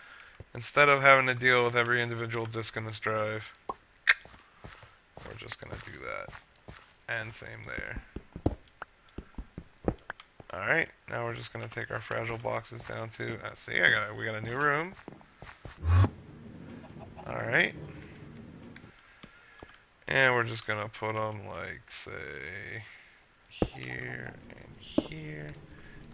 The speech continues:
Take the boxes off. Alright, now we gotta go grab some more stuff. So, how about we grab the power, oops. Let's grab the power acceptor. And I wonder if this whole thing will go into,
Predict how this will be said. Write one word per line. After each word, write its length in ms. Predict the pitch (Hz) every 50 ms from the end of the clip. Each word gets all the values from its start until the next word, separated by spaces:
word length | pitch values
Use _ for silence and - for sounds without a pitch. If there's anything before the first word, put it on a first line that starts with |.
| - -
Take 240 | - - - - -
the 140 | - 113 -
boxes 480 | - - - - - - - 120 120
off. 520 | 123 123 139 139 139 135 131 135 131 127 139 151 156 - - - - - - - - - - - - - - - - - - - - - - - - - - - - - - - -
Alright, 300 | 110 107 101 - - - -
now 260 | 113 120 120 117 117
we 100 | 117 117
gotta 220 | 113 113 110 113
go 160 | 113 113 113 117
grab 320 | 117 113 110 110 110 113
some 240 | 110 - 85 85 90
more 120 | 98 95 -
stuff. 460 | - - - 117 117 117 113 113 - - - - - _ - - - _ _ _ - - - - - - - - - - _ _ - - - _ _ _ - -
So, 680 | - - - - 101 101 - - - - - - - - - - 113
how 160 | 113 120 117
about 280 | 113 117 113 113 - -
we 100 | 113 113
grab 600 | - - 113 113 110 110 110 110 113 113 113 113 110 - - - _ _ - _ _ - - - - - - - - -
the 100 | - 62 - - -
power, 420 | 117 117 117 117 113 113 113 - - - - - -
oops. 360 | 78 - - - - - - - - - - - - - - - - - -
Let's 880 | - - - - - - - - - - - - - - - - - -
grab 140 | - - -
the 80 | -
power 320 | - - - - - - 62
acceptor. 400 | - - - - - - - -
And 100 | - 60
I 40 |
wonder 180 | 139 170 185 160
if 80 | 127 117
this 140 | 113 -
whole 180 | - - 123 117
thing 240 | 113 - 120 120 110
will 80 | 104
go 160 | 101 107 107 104
into, 120 | 104 104